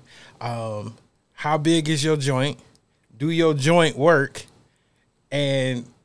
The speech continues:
do you have a job?" And those were, like, the three main concerns if, for women dating over forty or thirty-five or whatever it was. And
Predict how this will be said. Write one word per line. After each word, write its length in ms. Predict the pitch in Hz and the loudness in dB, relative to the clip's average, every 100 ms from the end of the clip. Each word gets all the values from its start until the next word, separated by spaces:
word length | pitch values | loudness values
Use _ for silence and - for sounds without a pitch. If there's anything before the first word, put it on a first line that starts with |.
| 131 120 | -20 -8
do 120 | 156 | -4
you 200 | 160 156 | -2 0
have 220 | 156 143 | 2 2
a 80 | 127 | 0
job?" 460 | 131 156 127 104 127 | 2 2 0 -4 -2
And 100 | 147 | 4
those 240 | 170 160 | 6 4
were, 80 | 156 | 2
like, 220 | 156 143 | 4 2
the 100 | 143 | 0
three 260 | 135 156 151 | 0 0 0
main 260 | 147 139 | 0 -2
concerns 680 | - 127 - 143 113 - - - - - | -4 -4 0 0 -2 -8 -12 -12 -20 -10
if, 140 | 123 120 | -8 -8
for 220 | - 143 | 0 2
women 340 | 151 151 143 | 4 2 0
dating 320 | 135 135 127 | 0 0 0
over 220 | 123 113 117 | -2 -4 -4
forty 400 | 143 117 104 - - - | -4 -4 -6 -16 -20 -10
or 280 | 123 123 117 | -4 -2 -2
thirty-five 580 | 117 143 131 139 117 104 | 0 0 0 -2 -2 -2
or 60 | |
whatever 360 | 117 143 147 135 | -2 0 0 0
it 60 | 117 | -4
was. 320 | 113 107 - - - - - | -4 -6 -10 -16 -16 -18 -2
And 460 | 165 170 165 156 | 2 4 4 2